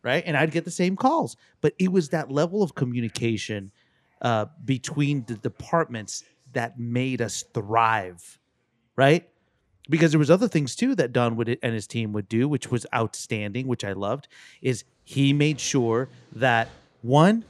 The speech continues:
the advisor would be advised, would be told that the part comes in. Second, that the customer, that, that the parts person,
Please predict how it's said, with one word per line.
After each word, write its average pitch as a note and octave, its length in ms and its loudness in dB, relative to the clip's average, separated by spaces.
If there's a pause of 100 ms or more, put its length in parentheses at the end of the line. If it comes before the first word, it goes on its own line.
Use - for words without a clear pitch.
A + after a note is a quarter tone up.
(280)
the C#3 120 8
advisor B2 420 6
would A#2 160 2
be A#2 160 0
advised, G2 640 -4
would B2+ 160 2
be A#2 100 -4
told G#2+ 380 2
that A2+ 160 -2
the G#2+ 60 -4
part A2 260 -2
comes G2 240 -8
in. G2+ 160 -10 (280)
Second, A3+ 560 0 (420)
that C3+ 140 4
the C#3 80 2
customer, D#3 800 0
that, C#3 260 2
that B2 200 2 (680)
the C3 100 4
parts - 580 2 (100)
person, A#2 680 -2